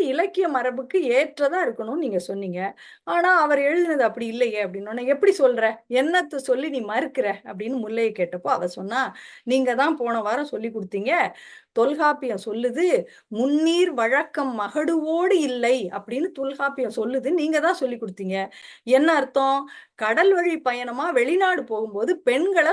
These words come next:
கூட கூட்டிட்டு போறது இல்லைன்னு தொல்காப்பியம் சொல்லுது அப்படின்னு நீங்க தான் சொல்லி கொடுத்தீங்க. ஆனா இவர் என்னமோ கதையில அந்த பொண்ணையும் கூட்டிட்டு போற மாதிரி எல்லாம் எழுதியிருக்காரு, இது வேற மாதிரி இருக்கு அப்படின்னோன்னா பேராசிரியர், "ஆமா, நீ சொன்னது சரி, தொல்காப்பியம் அப்படித்தான்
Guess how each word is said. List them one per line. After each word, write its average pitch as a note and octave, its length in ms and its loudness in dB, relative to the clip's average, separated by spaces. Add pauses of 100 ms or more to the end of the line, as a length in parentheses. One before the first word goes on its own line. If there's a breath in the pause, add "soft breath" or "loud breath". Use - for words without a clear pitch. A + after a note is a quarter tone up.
(140)
கூட F#4 160 2 (140)
கூட்டிட்டு F#4+ 380 2
போறது C#4 320 2
இல்லைன்னு C4 400 0 (120)
தொல்காப்பியம் D#4 580 -2
சொல்லுது C#4 400 0 (460 loud breath)
அப்படின்னு F4 340 2
நீங்க F4 220 2
தான் F#4 160 2
சொல்லி C#4 180 -6
கொடுத்தீங்க. A3+ 320 -2 (120)
ஆனா D#4+ 140 4 (100)
இவர் E4 240 -2
என்னமோ D#4+ 200 0 (100)
கதையில D4+ 360 0
அந்த C#4+ 200 -4
பொண்ணையும் D4 320 -2
கூட்டிட்டு D4+ 300 -8
போற C4 160 4
மாதிரி C4 160 4
எல்லாம் C4 180 4
எழுதியிருக்காரு, A#3 540 -2 (360 loud breath)
இது D4+ 80 -4 (120)
வேற D#4+ 140 4 (120)
மாதிரி D4 240 -4
இருக்கு G#3+ 260 -6 (380 loud breath)
அப்படின்னோன்னா C4 500 -4
பேராசிரியர், C4 600 0
"ஆமா, F#3+ 180 -6 (260)
நீ G3+ 60 -6 (120)
சொன்னது A#3+ 420 -6
சரி, G3+ 240 -4 (440 soft breath)
தொல்காப்பியம் C4 580 0
அப்படித்தான் B3+ 460 -2